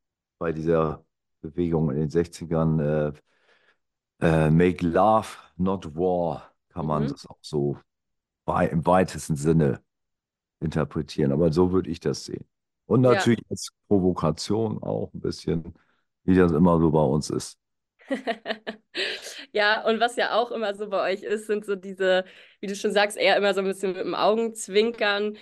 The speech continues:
Speaker 2: so Lebensweisheiten, würde ich es jetzt mal vielleicht nennen.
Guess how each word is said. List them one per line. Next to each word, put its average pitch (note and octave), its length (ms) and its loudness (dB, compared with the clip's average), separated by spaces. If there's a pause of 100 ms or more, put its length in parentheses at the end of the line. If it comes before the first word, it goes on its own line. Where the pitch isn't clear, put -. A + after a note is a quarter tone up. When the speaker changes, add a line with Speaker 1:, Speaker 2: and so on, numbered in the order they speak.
(160)
Speaker 2:
so G3 240 2
Lebensweisheiten, F#3 1200 2
würde E3+ 140 -6
ich F3+ 60 -14
es - 40 -18
jetzt E3 180 -4
mal E3 100 0
vielleicht F3+ 360 -2
nennen. F3 340 -2